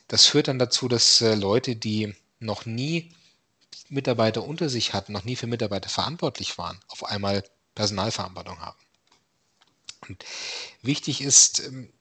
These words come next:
man muss da hineinwachsen. Man muss miteinander reden, das ist immer gut. Man muss sich zuhören, man muss ein gegenseitiges Verständnis haben,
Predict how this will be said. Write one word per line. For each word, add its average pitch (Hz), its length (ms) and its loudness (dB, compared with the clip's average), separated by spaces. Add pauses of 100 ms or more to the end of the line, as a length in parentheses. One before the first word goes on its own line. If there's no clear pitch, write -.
(280)
man 123 140 0
muss 165 160 -2
da 165 120 -2
hineinwachsen. 95 800 -4
Man 104 180 -6
muss 120 400 4 (320)
miteinander 117 560 4
reden, 147 260 0
das 123 220 2
ist - 260 -4
immer 120 220 -2
gut. 123 320 -4
Man 117 140 -2
muss 117 200 4
sich - 280 -2
zuhören, 147 720 0 (540)
man 113 160 0
muss 127 240 2
ein 117 180 -6
gegenseitiges 113 600 0
Verständnis 131 680 0
haben, 120 540 0